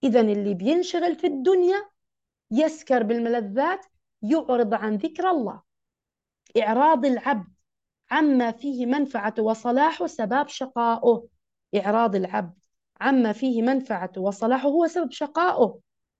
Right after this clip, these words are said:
قال تعالى: "ومن أعرض عن ذكري فإن له معيشة ضنكا ونحشره يوم القيامة أعمى".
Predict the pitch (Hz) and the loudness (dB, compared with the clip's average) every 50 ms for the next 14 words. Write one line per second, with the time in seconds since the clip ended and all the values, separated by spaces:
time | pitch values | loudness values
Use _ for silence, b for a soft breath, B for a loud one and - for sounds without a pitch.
0 | _ _ - - 311 349 359 330 311 302 277 233 214 262 269 247 226 220 220 233 | _ _ 0 2 4 6 6 4 4 4 2 2 4 4 4 4 4 2 0 -2
1 | 226 _ _ _ _ _ _ _ _ _ - 226 254 247 247 277 294 294 285 - | -6 _ _ _ _ _ _ _ _ _ 2 4 4 4 4 4 2 0 0 -2
2 | 330 320 302 320 302 294 254 285 277 262 262 285 285 269 262 233 330 339 - - | -4 0 0 2 2 2 2 2 0 0 -2 -2 -2 -2 0 0 -2 -4 -4 -4
3 | 294 320 320 320 320 - 277 - - 339 339 320 302 311 302 311 311 269 311 302 | -4 -2 -2 -4 -4 -6 -6 -4 -2 -2 0 0 0 0 0 0 -2 0 0 0
4 | 294 294 294 262 311 339 330 330 339 320 320 320 302 302 302 302 302 294 294 294 | 0 0 -2 -2 -2 -2 -2 -2 -4 -4 0 0 0 0 0 -2 -2 -2 0 0
5 | 277 320 370 359 349 330 311 - 311 294 262 240 214 190 220 _ _ _ _ _ | 0 0 0 0 0 -2 -4 -4 -4 -2 -2 -2 -4 -6 -8 _ _ _ _ _
6 | _ _ _ - 214 240 254 262 254 - - - - - 302 277 269 240 233 247 | _ _ _ -4 -2 0 0 0 -2 -6 -10 -14 -8 -6 -6 -4 -4 -4 -2 0
7 | 262 269 269 233 214 208 196 - 214 202 196 196 190 190 185 185 - - 180 175 | 0 0 0 0 -2 -6 -6 -8 -6 -6 -6 -6 -6 -8 -10 -10 -8 -6 -4 -4
8 | 190 185 185 | -2 -4 -4